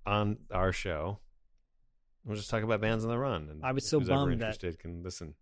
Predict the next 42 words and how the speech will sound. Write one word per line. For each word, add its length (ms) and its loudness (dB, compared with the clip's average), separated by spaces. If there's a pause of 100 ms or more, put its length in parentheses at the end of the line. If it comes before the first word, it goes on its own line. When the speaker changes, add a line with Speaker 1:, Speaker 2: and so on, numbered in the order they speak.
(160)
Speaker 2:
I 80 4
would 140 4
love 240 10
to. 260 2
I 120 4
was 140 2
so 140 8
bummed 300 6
that 120 4
that 140 2
show 220 4
didn't 240 2
Speaker 1:
Yeah. 100 2
Speaker 2:
like, 240 -6
get 160 -4
wind 260 0
up 120 0
on 160 2
D 160 2
V 120 0
D. 220 -2
I 100 4
looked 220 4
for 280 6 (300)
bootleg 440 8
versions 380 4
of 80 -2
the 60 -2
D 180 0
V 100 -4
D 180 2
'cause 240 -4 (600)
you 140 4
got 160 8
to 80 0
see 180 2
live 400 6
performances, 840 0
which 480 -4 (320)
were 300 -4 (100)
really 520 8
good. 500 -2